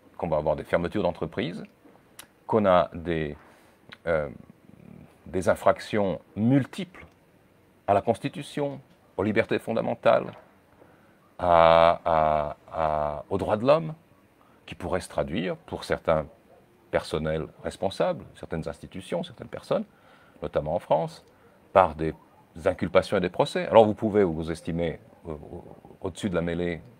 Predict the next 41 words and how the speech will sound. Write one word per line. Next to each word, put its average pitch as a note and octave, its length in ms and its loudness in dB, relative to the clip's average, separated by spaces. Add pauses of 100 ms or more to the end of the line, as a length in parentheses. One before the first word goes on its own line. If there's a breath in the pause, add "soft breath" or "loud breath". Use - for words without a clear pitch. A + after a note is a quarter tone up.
(140)
et F2 80 -4
au-dessus F2 260 -4
des F2+ 120 0
lois E2+ 220 2
autant D#2 200 -4
que - 80 -12
vous D#2 120 -8
voulez, F2 220 -4
ben, - 180 -2
finalement G#2+ 480 -2
c'est - 140 -10
quand G2 220 2
même C3+ 340 2 (800 loud breath)
un, E2+ 540 6 (720 loud breath)
un G2 100 2
recommandé G2 540 2
assez F#2 240 0
désagréable G#2 520 4
qui - 120 -4
risquerait F2 300 -4
de, D#2 140 -6 (100)
de, E2 140 -8 (140)
de, D#2+ 200 -8 (540 loud breath)
de F#2+ 60 -6
vous E2+ 100 -4
rattraper F#2 400 2
quelque E2+ 240 -10
part. - 260 -2 (340)
Donc, A#2+ 260 0
euh, G2 140 2 (840)
ben, F2+ 140 4
en D2 60 -4
fait, - 300 -4
euh, C#2 240 -4 (220)
l'état F#2 220 2
d'exception D#2+ 440 -4
est - 60 -6
très F#2+ 120 -6
pratique - 360 -10
pour, - 240 -12
euh, - 120 -14